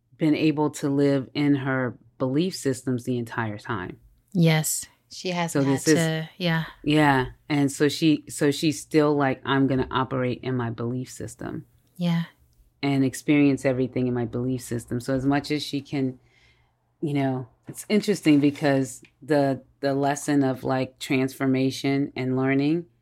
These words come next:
Speaker 1: hasn't gone to her belief system.
Speaker 2: Yes,
Speaker 1: She hasn't
Speaker 2: that's right.
Speaker 1: used that yet. So she, you know, she hasn't, she hasn't opened this whole wide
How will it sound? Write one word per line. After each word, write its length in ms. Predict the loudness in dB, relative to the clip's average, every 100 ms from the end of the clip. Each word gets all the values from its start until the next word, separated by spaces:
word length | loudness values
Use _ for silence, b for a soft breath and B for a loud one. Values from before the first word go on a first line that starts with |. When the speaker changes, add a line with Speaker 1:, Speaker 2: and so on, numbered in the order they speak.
| _ _ _
Speaker 1:
hasn't 500 | -6 -2 0 0 -2 -6 _ -6
gone 360 | -2 -2 -2
to 480 | -4 -2 0 0 -2
her 340 | -2 -2 0
belief 440 | -2 -4 -2 -2 -2
system. 540 | -6 -6 -6 -8 -8 -18 _
Speaker 2:
Yes, 500 | 0 2 2 -2 -6
Speaker 1:
She 100 | 0
hasn't 200 | 4 4
Speaker 2:
that's 80 | 4
right. 100 | 4
Speaker 1:
used 160 | 4 2
that 200 | 0 2
yet. 360 | 2 2 0 -4
So 240 | 0 2
she, 200 | 2 4 4 4
you 140 | 2 2
know, 320 | 2 0 -4 _ _ _ _ -4
she 140 | 0
hasn't, 300 | 2 2 0
she 200 | -6 0
hasn't 260 | 2 2 2
opened 260 | 0 2 2
this 120 | 2
whole 420 | -2 2 4 4
wide 380 | 4 4 4 2